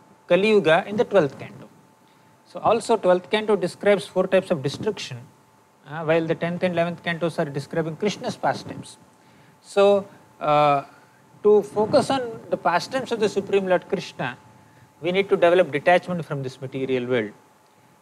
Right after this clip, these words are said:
The destruction of this material world, the four types of destructions that happen in this material universe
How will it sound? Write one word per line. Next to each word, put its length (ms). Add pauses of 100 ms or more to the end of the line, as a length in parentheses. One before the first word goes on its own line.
(120)
The 300
destruction 600
of 160
this 220
material 480
world, 260
the 60
four 260
types 240
of 120
destructions 640
that 140
happen 340
in 140
this 180
material 380
universe 560